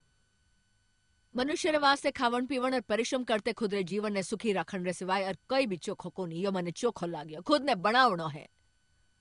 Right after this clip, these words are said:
और मने यो करणो ही है। बिया तो यो म्हारे वास्ते आसान कोनी। यो करण वास्ते मने खुद ने तैयार करनो पड़सी कि यो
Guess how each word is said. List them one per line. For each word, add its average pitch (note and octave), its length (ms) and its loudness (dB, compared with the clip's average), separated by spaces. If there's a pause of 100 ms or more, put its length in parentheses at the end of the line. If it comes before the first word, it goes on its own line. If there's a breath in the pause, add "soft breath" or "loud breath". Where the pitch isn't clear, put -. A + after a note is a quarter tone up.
(720)
और C#4+ 100 4
मने D4+ 280 4
यो C#4+ 80 6
करणो C#4 380 4
ही E3 200 -2
है। G3+ 120 2
बिया D4+ 240 6
तो D4 120 0
यो C#4 180 4
म्हारे B3+ 260 2
वास्ते C4+ 240 2
आसान C4 360 2
कोनी। D3+ 360 -10 (680)
यो C#4 120 6
करण C#4 260 0
वास्ते C4+ 260 4
मने C4 200 0
खुद C#4 200 -4
ने C#4 100 0
तैयार A#3+ 360 4
करनो D#3+ 260 -4
पड़सी E3 320 -8
कि C4 200 -2
यो A#3+ 260 4